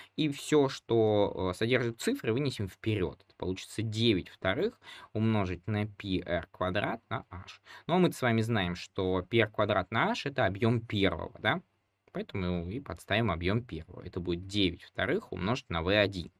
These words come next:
По условию вэ один, объем первого цилиндра, это шесть метров, ам, кубических, поэтому подставляем это значение. Девять вторых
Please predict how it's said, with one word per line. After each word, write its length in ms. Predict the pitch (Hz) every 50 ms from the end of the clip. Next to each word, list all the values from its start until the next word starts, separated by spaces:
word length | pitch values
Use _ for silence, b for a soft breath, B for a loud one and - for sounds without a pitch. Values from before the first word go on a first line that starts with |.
| _ _ _ _
По 240 | - 160 175 190 - -
условию 680 | 147 151 - - - 123 120 127 113 90 78 76 73
вэ 200 | 85 101 127 143
один, 640 | - - - 123 117 120 104 110 113 113 98 - -
объем 380 | 82 90 92 101 113 113 107 110
первого 320 | 117 113 98 92 82 78
цилиндра, 480 | - - 87 85 82 78 - - - B B B B B
это 260 | - 110 - 98 - -
шесть 640 | - - - - - - 123 120 104 87 - - -
метров, 460 | 98 95 87 80 82 - - - - _ B B B B B B
ам, 680 | - - 82 - - - - - - - - - - - _
кубических, 640 | - - 107 90 95 107 117 - - - - 359 - -
поэтому 340 | - - - - 226 151 123
подставляем 640 | - 117 - - - 90 85 87 101 143 151 104 92
это 180 | 107 - 92
значение. 640 | 90 90 92 87 - - - - - - - 78 82
Девять 340 | 90 95 95 87 76 - -
вторых 580 | - - - 87 90 104 143 190 226 - -